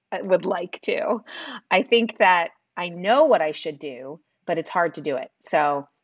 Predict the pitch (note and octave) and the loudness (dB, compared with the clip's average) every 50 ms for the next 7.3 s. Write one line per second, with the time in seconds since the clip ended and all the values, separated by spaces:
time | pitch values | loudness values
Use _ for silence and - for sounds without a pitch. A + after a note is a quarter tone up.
0 | _ - F#3+ A3+ A#3 A#3 G#3+ F#3 E3 D#3 D3+ D#3 D#3 D#3 D3+ D3 D3+ D#3 - - | _ 2 4 6 8 8 6 6 4 4 4 4 2 2 2 0 -2 -4 -8 -10
1 | - - D#3+ D#3 D3+ E3 - _ - - D3+ D3+ D#3 D#3 D#3 D#3+ - _ _ _ | -8 -6 -4 -4 -4 -6 -10 _ -8 -6 -6 -4 -6 -6 -10 -12 -16 _ _ _
2 | _ _ - E3 D3+ D3+ - - D#3 D#3 D3+ D3 D3+ D3+ D3 D3 D3 D3 C#3+ - | _ _ -6 -6 -6 -4 -2 -2 -2 -2 -2 -2 -2 -4 -4 -4 -6 -6 -10 -12
3 | _ _ _ _ _ - - E3 E3 - - D#3 D3+ - - D3+ D3+ D3+ D3 D3 | _ _ _ _ _ -2 0 0 0 0 -2 -4 -4 -4 -6 -6 -6 -6 -6 -6
4 | D3 D3 - C#3+ D3+ C#3 C#3 F3 G3+ - F3 D#3+ D#3+ - - - - - - - | -6 -6 -4 -2 -2 -2 -2 -2 2 4 6 6 6 4 -2 -20 -20 -6 0 2
5 | F#3+ F3+ E3+ E3 D#3+ D3+ C#3+ _ _ _ _ - G3 F3 G3 - - - - F3+ | 2 4 4 2 0 -2 -4 _ _ _ _ 4 4 6 4 2 0 2 4 6
6 | E3+ D3+ F#3 F#3 F#3+ E3 - - - D#3 D#3 - - - - - - E3 D#3+ D#3+ | 6 6 6 4 4 4 0 -4 -6 -6 -6 -6 -8 -12 -4 2 4 4 4 6
7 | F3 E3+ D#3 D#3 D3+ D3 | 6 4 4 4 0 -4